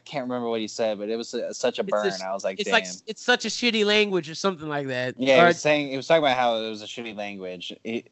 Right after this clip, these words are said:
Speaker 1: uh, he compared it to, like, you know, something that was really funny. I can't remember though, but you guys should go check it out if you wanna see something on Netflix.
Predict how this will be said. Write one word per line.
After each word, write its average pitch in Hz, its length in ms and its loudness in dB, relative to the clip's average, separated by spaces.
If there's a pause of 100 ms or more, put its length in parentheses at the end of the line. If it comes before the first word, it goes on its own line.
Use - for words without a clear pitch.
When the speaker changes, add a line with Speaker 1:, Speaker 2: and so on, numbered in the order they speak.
(120)
Speaker 1:
uh, 113 80 4
he 117 160 -4
compared 131 360 4
it 120 80 0
to, 117 80 0
like, 104 380 2
you 101 120 -6
know, 95 260 -8 (1080)
something 113 480 -2
that 101 140 2
was 98 240 -6
really 98 180 -2
funny. 95 340 -2
I 92 40 -4
can't 90 260 -10
remember 90 280 -8
though, 90 220 -4
but 101 160 -2
you 117 120 2
guys 131 200 4
should 120 160 -2
go 113 140 2
check 104 240 0
it 98 80 -2
out 98 240 2
if 90 120 -10
you 101 60 -6
wanna 95 220 -2
see 95 420 -8 (520)
something 104 340 -2
on 95 160 -4
Netflix. 95 760 -6